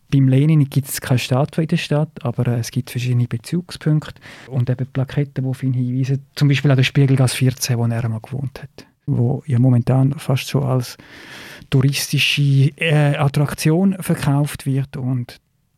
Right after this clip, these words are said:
da, finde ich, kann man auch sagen, das ist ein bisschen zu verharmlosend, wenn man da nicht auf, auf gewisse, auf, auf die negativen Aspekte von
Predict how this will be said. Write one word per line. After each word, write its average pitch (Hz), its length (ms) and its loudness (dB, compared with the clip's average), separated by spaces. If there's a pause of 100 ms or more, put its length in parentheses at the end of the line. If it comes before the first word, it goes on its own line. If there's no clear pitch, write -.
(160)
da, 120 200 -2
finde 127 340 -2
ich, 117 100 -4
kann 127 180 -2
man 127 100 2
auch 175 260 0
sagen, 156 560 -2
das - 240 -6
ist 165 160 -6
ein - 200 -14
bisschen 139 460 -4 (680)
zu 156 180 0
verharmlosend, 131 920 2 (100)
wenn 123 200 2
man 123 80 0
da 123 120 0
nicht 127 300 0
auf, 143 200 -8
auf 143 180 -6
gewisse, 135 520 -2
auf, 139 160 -2
auf 156 100 -6
die 131 120 0
negativen 135 560 0
Aspekte 139 340 -4
von - 80 -12